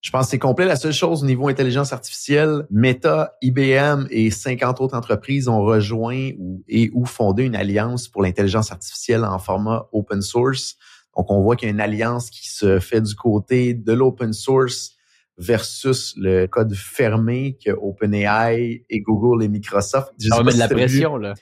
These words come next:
Speaker 1: <laughs> Et je sais pas si t'as vu, Elon Musk est sorti publiquement, euh, il y a trois jours pour parler justement de Sam Altman.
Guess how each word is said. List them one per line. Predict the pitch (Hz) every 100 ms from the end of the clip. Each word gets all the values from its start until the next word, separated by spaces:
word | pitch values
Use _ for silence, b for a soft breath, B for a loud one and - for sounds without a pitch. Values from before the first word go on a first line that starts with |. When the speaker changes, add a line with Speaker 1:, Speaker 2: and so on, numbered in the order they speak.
| b -
Speaker 1:
<laughs> | 113 80 -
Et | 131
je | 117
sais | 120
pas | 180
si | -
t'as | 131
vu, | 117 147 170
Elon | 139 165
Musk | 135 127 147 - 110
est |
sorti | 113 98 -
publiquement, | 117 107 104 127 135 147 143
euh, | 90
il |
y | 92
a |
trois | 90 - 123 123
jours | 107 123 151 151 135
pour | 98 -
parler | 107 123
justement | 110 113 - 113 104 113 123 113
de | 92 92
Sam | - 117 117
Altman. | 101 98 - 110 143